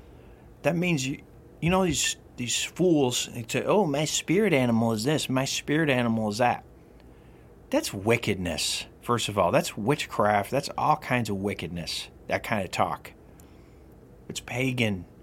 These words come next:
evil talk. But we have, those of us that are saved have our spirit man, okay? The Holy Spirit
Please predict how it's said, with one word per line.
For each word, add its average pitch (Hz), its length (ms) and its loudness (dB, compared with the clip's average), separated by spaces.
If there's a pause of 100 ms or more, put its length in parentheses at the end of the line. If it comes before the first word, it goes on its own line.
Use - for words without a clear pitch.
(340)
evil 120 600 0
talk. - 480 0 (480)
But 147 160 2
we 233 180 4
have, 170 320 2 (160)
those 233 240 2
of 139 120 -2
us 127 140 4
that 113 140 0
are 90 60 -4
saved 165 520 2
have 117 320 2 (440)
our 120 160 0
spirit - 720 0
man, 127 480 0 (420)
okay? 147 380 0 (500)
The 131 100 2
Holy 139 640 2
Spirit 127 720 0